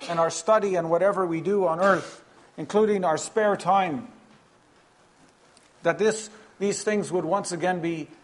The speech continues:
accepted as gifts from our covenant God. In all these earthly blessings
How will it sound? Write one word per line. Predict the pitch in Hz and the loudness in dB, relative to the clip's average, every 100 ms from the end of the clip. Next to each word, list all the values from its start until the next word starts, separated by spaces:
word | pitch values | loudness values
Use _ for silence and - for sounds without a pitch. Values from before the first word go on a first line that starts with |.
| - | -16
accepted | 139 - - 214 208 165 127 | -12 -8 -2 -2 -2 -6 -6
as | - 139 113 | -4 -6 -6
gifts | 117 185 156 - - - - _ _ _ _ _ _ _ _ | -6 -4 -4 -10 -14 -16 -20 _ _ _ _ _ _ _ _
from | - 156 | -10 -6
our | 139 | -4
covenant | 131 160 147 135 123 - | -4 -2 -4 -4 -10 -12
God. | 127 104 - - _ _ _ _ _ _ _ _ _ _ _ _ _ _ _ _ _ _ _ - | -12 -12 -16 -20 _ _ _ _ _ _ _ _ _ _ _ _ _ _ _ _ _ _ _ -14
In | 123 | -4
all | 165 180 180 | 2 2 2
these | 180 139 | -4 -2
earthly | 185 175 175 151 | -2 -2 -2 -6
blessings | 123 160 156 127 110 104 - - | 2 2 2 -6 -6 -8 -14 -16